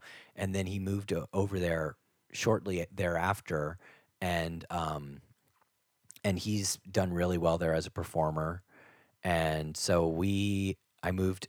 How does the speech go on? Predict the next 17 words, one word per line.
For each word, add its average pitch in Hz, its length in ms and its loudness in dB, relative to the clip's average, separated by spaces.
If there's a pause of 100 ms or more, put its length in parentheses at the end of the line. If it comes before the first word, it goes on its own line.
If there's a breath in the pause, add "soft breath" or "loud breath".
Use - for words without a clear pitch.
(300)
I 90 100 0
moved 95 260 0
over 95 180 2
there. 90 240 4
We 90 120 0
lived 90 200 -2
together 87 480 2 (240)
for 92 160 0
a 90 40 -4
couple 90 280 0
years. 82 560 0 (640 soft breath)
And, 80 500 0
um, 76 500 -2 (380)
you 90 100 -6
know, 73 200 -2
I 87 120 -2
did, 87 180 -2